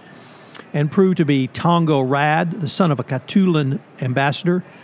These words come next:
Irini Galian, uh, Mister Chekhov's former girlfriend at a Starfleet Academy dropout, Doctor Sev-,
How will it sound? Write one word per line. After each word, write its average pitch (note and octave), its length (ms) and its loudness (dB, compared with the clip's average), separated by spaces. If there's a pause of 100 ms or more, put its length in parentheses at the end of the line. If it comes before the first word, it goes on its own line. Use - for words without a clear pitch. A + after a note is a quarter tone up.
(600)
Irini D#3+ 760 0 (120)
Galian, C#3 800 0 (760)
uh, B2 240 -6
Mister C#3 260 -2
Chekhov's C3+ 560 -2
former C3+ 280 -4
girlfriend C#3 600 -2
at A#2+ 140 -4
a A#2+ 80 -4
Starfleet D3 760 -2
Academy C3+ 460 -2
dropout, C3+ 600 -2 (720)
Doctor D#3+ 340 0
Sev-, D#3+ 400 -2